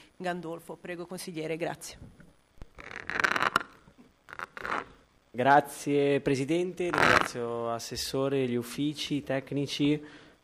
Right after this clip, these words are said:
Speaker 2: per l'illustrazione di un argomento che è sempre stato molto sentito sia dalla cittadinanza ma anche dalla, dall'amministrazione stessa, perché poi sappiamo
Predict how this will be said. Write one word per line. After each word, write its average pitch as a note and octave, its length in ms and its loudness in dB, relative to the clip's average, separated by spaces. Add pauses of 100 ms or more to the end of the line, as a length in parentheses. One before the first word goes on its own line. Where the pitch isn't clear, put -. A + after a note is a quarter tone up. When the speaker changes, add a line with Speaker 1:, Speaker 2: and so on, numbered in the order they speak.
Speaker 2:
per B2+ 200 -4
l'illustrazione B2 1400 -4
di A#2 80 -10
un A#2 120 -8
argomento A#2+ 420 -6
che A#2+ 60 -6
è B2 40 -6
sempre A#2+ 280 -8
stato A#2 640 -2 (800)
molto D3+ 320 -2
sentito C3+ 480 -4
sia B2 100 -4
dalla A#2+ 160 2
cittadinanza B2 720 0
ma A#2+ 160 0
anche G#2 260 -6
dalla, F2+ 840 -6
dall'amministrazione A2 840 -6
stessa, A#2+ 340 -10
perché G#2+ 240 -12
poi A2 160 -12
sappiamo A2 480 -10